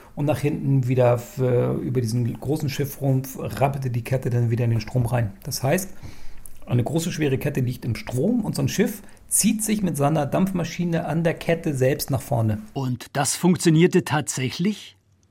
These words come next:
Speaker 2: Und wie?
Speaker 1: Und das war so effektiv, die hatte hundertsechzig P S, was ja heute irgendwie ein größeres Auto hat.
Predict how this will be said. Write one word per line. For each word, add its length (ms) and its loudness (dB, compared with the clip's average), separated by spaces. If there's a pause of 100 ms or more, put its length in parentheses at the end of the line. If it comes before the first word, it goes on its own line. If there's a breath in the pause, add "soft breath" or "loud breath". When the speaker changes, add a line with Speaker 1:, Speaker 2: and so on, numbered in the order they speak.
(120)
Speaker 2:
Und 340 -2
wie? 260 4 (160)
Speaker 1:
Und 100 0
das 140 -2
war 80 2
so 240 4
effektiv, 600 -2 (320 loud breath)
die 100 0
hatte 160 4
hundertsechzig 640 0
P 140 -4
S, 340 -2 (420)
was 200 -4
ja 120 -4
heute 220 -2
irgendwie 420 -2
ein 100 0
größeres 460 0
Auto 240 2
hat. 180 2